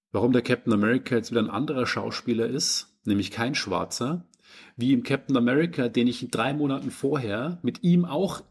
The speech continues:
auch von Disney eingeladen, im gleichen Kino gesehen habe, ich raff es nicht mehr.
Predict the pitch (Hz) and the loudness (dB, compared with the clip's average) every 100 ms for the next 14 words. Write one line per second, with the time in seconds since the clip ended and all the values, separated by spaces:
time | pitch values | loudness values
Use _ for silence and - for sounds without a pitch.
0 | _ _ - - - 117 107 98 101 90 | _ _ -12 -10 -2 0 2 0 0 -2
1 | 92 101 98 95 - - 104 123 170 - | -4 -2 -2 -2 -2 -4 -2 0 0 -6
2 | - 170 110 98 98 113 147 - 139 - | -4 -2 0 0 2 0 -2 -6 -8 -4
3 | 135 143 - - - 95 - 95 | -4 -6 -8 -6 -6 -6 -10 -10